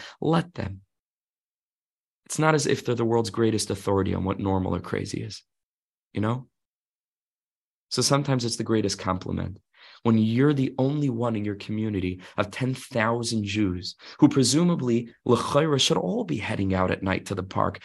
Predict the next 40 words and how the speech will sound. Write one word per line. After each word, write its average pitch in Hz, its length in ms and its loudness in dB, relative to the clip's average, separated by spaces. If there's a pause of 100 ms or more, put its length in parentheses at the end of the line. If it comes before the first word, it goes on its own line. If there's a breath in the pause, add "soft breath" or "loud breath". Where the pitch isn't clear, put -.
(120 loud breath)
should - 180 6
all 202 360 4
be 165 120 0
walking 123 480 0
the 110 80 -4
streets 117 540 -2 (160 loud breath)
in 117 160 2
conscious 131 420 0
contact 113 460 -2
with 110 80 0
your 104 100 0
creator, 107 320 0
and 131 160 0
you're 143 80 2
the 151 140 2
only 185 280 6
one 185 260 2
from - 120 -4
the 107 100 2
whole 123 160 0
community 135 520 -2
there. 95 180 -4
Where 143 320 0
is 339 220 4
everyone? - 420 -2
Like, - 120 -2
what 156 140 2
is 196 120 0
everyone 220 240 0
else 190 160 -2
doing? - 320 -2 (1900 soft breath)
What 180 180 6
is 190 100 8
everyone 185 260 4
else 185 160 0
doing? - 360 -2 (1160)
And 135 120 6
you 131 60 6
feel 208 360 2
strange. 180 840 -2